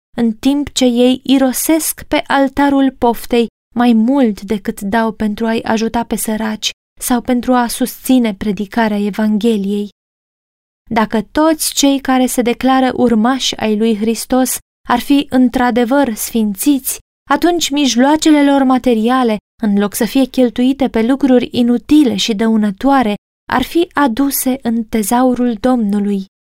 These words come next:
Creștinii ar fi exemple de cumpătare și abnegație. Atunci, ei ar fi lumina lumii.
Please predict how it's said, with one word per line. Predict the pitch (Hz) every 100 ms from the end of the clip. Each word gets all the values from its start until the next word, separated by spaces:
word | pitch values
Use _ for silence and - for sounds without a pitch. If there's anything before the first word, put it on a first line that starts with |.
| _ _ _ _ _
Creștinii | - 202 - - 262 254 220
ar | - 240
fi | - 294 -
exemple | 233 - - 294 311 311 294
de | 269 269
cumpătare | - 254 247 247 - 277 277 269
și | -
abnegație. | 262 220 233 233 240 240 220 - 196 196 190 _ _ _ _ _ _
Atunci, | 226 220 254 285 269 - - _ _ _ _
ei | - 233 233
ar | - 214
fi | 190 254 254 277
lumina | - 220 196 233 277 269
lumii. | 254 233 240 190 190 196